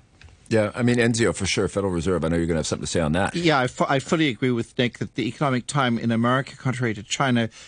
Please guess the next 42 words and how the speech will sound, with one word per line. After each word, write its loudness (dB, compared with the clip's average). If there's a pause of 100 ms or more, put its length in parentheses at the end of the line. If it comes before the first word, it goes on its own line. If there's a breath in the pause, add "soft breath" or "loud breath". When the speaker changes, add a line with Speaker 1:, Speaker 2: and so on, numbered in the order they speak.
(120)
Speaker 2:
keeps -2
worsening. 2
We've -2
got 0
an -2
excess -2
demand 0
for -4
money. 2
They're 0
beginning 2
to -4
tighten -2
quantitatively -2
only 0
now, 2 (420 loud breath)
and, 2 (100)
uh, 0 (140)
despite 0
the -2
rising 0
rates, 0 (220 loud breath)
and 2
an 2
excess 0
supply 0
of -4
goods, 0 (380 loud breath)
um, 0 (120)
and, 2
uh, -6 (400)
that's 0
heralded 0
by, 2
by -2
people -4
like, 0
highlighted -2
by 0
people -8
like -2
Walmart, 2